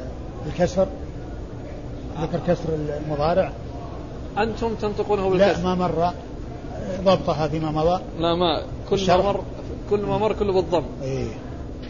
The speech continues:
Speaker 1: على كل هو ال-، الرسم، رسم ال-، شكل الكتاب يعني ما يعتبر، وإنما يعتبر، آه، يعني الضبط بالحروف، فيتحقق يعني، يعني من، من هذا هل هو من باب نصر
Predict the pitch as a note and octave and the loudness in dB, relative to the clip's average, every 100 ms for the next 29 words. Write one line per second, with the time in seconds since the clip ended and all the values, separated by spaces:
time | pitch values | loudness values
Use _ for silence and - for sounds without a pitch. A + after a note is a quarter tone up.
0 | - F3 G#3+ G#3+ G#3+ D#3+ E3+ F3 D#3+ D#3+ | -4 4 4 6 4 6 6 8 6 4
1 | E3 D#3 D#3 D3+ D3 C#3+ C#3+ C#3+ C#3+ C#3+ | 2 4 4 4 4 2 0 -2 -4 -6
2 | C#3 - - - - D#3+ E3+ F#3 E3+ D#3 | -6 -8 -8 -8 -6 -2 4 4 4 0
3 | D#3 D3 D#3 D3 C#3+ C#3 C#3 C3+ - - | 0 0 -2 -2 -2 -2 -4 -6 -8 -8
4 | - - - G3 F#3 E3+ D#3+ D3+ D#3+ G3+ | -8 -8 4 4 6 2 2 0 2 4
5 | G3+ G#3 F#3+ G3+ G3+ F3+ C#3+ D3+ C3+ C3 | 6 6 4 2 2 4 4 2 2 2
6 | F3+ F3+ F3 E3+ F#3 F3+ E3 - - - | 2 2 0 0 2 2 0 -4 -8 -8
7 | - - - F#3 F3 E3+ E3 D#3+ D#3+ D#3 | -8 -10 -6 0 2 4 4 4 2 0
8 | E3+ F3 E3 D#3+ D#3 D3 - E3 D#3 D#3 | 0 0 2 0 0 2 2 2 -2 2
9 | D#3+ C#3+ - - - - A3 A#3 A3+ G3+ | 2 0 -4 -10 -10 -4 8 8 8 0
10 | A3 E3 D#3+ C#3 C#3 C3+ B2+ - - - | 2 0 0 -2 -4 -6 -8 -10 -10 -10
11 | - - - - D3+ E3 E3 F3+ D#3+ F3 | -10 -10 -8 -6 -2 0 0 0 0 2
12 | C#3+ C3 E3 D#3+ D#3+ D#3 D3+ D3+ D#3+ E3 | 2 2 0 2 2 2 2 0 2 2
13 | G3 F#3+ F#3+ | 2 4 4